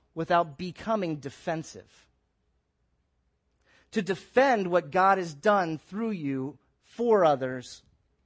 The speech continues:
without it becoming about me being slighted by you. Isn't that a challenge?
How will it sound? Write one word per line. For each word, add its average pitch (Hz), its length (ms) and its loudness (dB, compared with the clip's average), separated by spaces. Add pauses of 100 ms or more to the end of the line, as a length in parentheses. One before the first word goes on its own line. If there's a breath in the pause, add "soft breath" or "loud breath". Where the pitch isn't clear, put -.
(840)
without 185 420 6
it 277 100 -2
becoming 226 560 -2
about 151 400 0 (160)
me 165 600 -2 (120)
being 160 180 -4
slighted 175 720 -4
by 117 160 -6
you. 101 260 -16 (2750)
Isn't 262 220 -8
that 302 140 0
a 190 40 -4
challenge? 165 720 -4